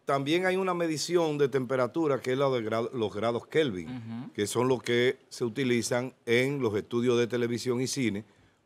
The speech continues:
Speaker 1: para hacer que las cámaras vean la realidad como es. O sea, cuatro mil grados Kelvin es el nivel del color dentro de un estudio de televisión o dentro de un estudio de cine.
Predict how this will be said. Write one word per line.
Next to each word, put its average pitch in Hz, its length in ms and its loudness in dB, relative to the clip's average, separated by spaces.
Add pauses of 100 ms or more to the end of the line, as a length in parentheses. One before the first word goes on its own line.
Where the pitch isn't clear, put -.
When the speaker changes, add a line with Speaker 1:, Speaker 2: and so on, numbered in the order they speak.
(120)
Speaker 1:
para 131 600 4 (560)
hacer 123 440 0
que 120 120 -2
las 104 160 -2
cámaras 123 500 0
vean 113 540 4
la 107 220 0
realidad 101 640 0
como 98 360 -2
es. - 380 -6 (580)
O - 40 -20
sea, 104 320 0 (160)
cuatro 110 460 2
mil 170 360 2
grados 123 440 2
Kelvin 104 560 0
es 110 180 2
el 117 240 0
nivel 113 480 4
del 117 200 2
color 98 580 2 (300)
dentro 120 440 2
de 110 60 0
un 127 120 -2
estudio 123 380 0
de 120 140 4
televisión 123 640 -2
o 110 120 0
dentro 120 480 0 (120)
de 101 160 -2
un 117 160 -2
estudio 110 360 -2
de 104 100 -2
cine. 113 460 -4